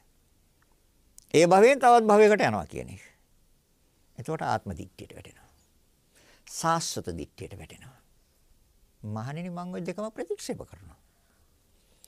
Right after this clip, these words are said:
මං විනාශයක් කියන්නෙත් නෑ සත්‍යයගේ, අවිනාශයක් කියන්නෙත් නෑ. විනාශ වෙන්නේ නෑ කියන්නෙත් නෑ. මහණෙනි මේ ප්‍රත්‍යයෙන් මේ ප්‍රත්‍යෝපන්න ධර්මයක් තියෙනවා.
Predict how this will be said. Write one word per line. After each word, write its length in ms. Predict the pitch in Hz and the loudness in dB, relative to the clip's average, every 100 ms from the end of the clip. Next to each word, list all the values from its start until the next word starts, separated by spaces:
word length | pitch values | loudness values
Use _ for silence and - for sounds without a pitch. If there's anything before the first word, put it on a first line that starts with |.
| - _ _ - | -20 _ _ -6
මං 280 | 170 180 139 | 2 4 4
විනාශයක් 720 | 127 135 160 170 196 190 170 | 4 6 4 4 4 2 2
කියන්නෙත් 460 | - 170 101 90 95 | 2 4 2 -6 -6
නෑ 180 | 104 | -6
සත්‍යයගේ, 720 | 107 123 - 180 180 202 320 440 - _ _ _ _ - | -4 -4 -2 2 6 6 6 4 -2 _ _ _ _ -4
අවිනාශයක් 640 | 143 208 220 180 131 104 | -2 -2 -4 -2 -4 -6
කියන්නෙත් 420 | - 85 76 69 - | -6 -8 -8 -18 -18
නෑ. 240 | - - - _ _ _ | -20 -20 -20 _ _ _
විනාශ 300 | - 175 208 | -4 -2 -2
වෙන්නේ 300 | 247 262 262 | -2 -4 -6
නෑ 100 | 359 | -10
කියන්නෙත් 380 | 359 370 339 202 | -8 -10 -12 -18
නෑ. 220 | 92 95 _ _ _ _ _ _ _ _ _ _ _ _ - | -18 -20 _ _ _ _ _ _ _ _ _ _ _ _ -10
මහණෙනි 360 | 104 117 113 107 | -6 -4 -4 -4
මේ 140 | 107 | -6
ප්‍රත්‍යයෙන් 520 | - 110 _ 117 110 | -2 -4 _ -4 -4
මේ 180 | 107 107 | -4 -6
ප්‍රත්‍යෝපන්න 680 | - 98 - 98 - 95 101 | -6 -6 -4 -8 -6 -8 -6
ධර්මයක් 400 | 95 98 98 92 | -8 -8 -10 -12
තියෙනවා. 420 | - 90 67 - | -12 -12 -12 -18